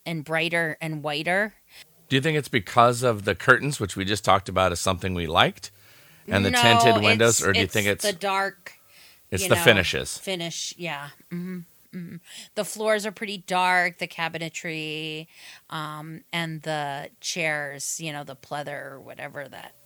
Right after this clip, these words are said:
Speaker 2: Yeah, they're
Speaker 1: tier.
Speaker 2: really like a dark chocolate brown
Speaker 1: Mm-hmm.
Speaker 2: kinda color. And
Speaker 1: I just
Speaker 2: leather.
Speaker 1: feel like it's kinda darker.
Speaker 2: Gotcha.
Speaker 1: Mm-hmm.
Speaker 2: Okay, fair enough. I just wanted to clarify 'cause we were
Speaker 1: Mm-hmm.
Speaker 2: just talking about how much we love the curtains. So
Speaker 1: It's hard to pick things that aren't great
Speaker 2: Right.
Speaker 1: with it because it really is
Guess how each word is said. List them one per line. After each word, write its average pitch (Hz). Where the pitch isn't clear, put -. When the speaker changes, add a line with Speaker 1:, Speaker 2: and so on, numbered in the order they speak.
Speaker 2:
Yeah, 95
they're 90
Speaker 1:
tier. 90
Speaker 2:
really 85
like 80
a 85
dark 80
chocolate -
brown 71
Speaker 1:
Mm-hmm. 65
Speaker 2:
kinda 73
color. 67
And 67
Speaker 1:
I -
just -
Speaker 2:
leather. 214
Speaker 1:
feel -
like 185
it's 170
kinda 175
darker. 143
Speaker 2:
Gotcha. 120
Speaker 1:
Mm-hmm. 165
Speaker 2:
Okay, 160
fair 151
enough. 147
I 107
just 110
wanted 127
to 123
clarify 95
'cause -
we 90
were 95
Speaker 1:
Mm-hmm. 90
Speaker 2:
just -
talking 98
about 82
how 92
much 90
we 90
love 87
the 92
curtains. 87
So 85
Speaker 1:
It's 240
hard 277
to 277
pick -
things 180
that 170
aren't 180
great 156
Speaker 2:
Right. 139
Speaker 1:
with 156
it 139
because 156
it -
really 190
is 147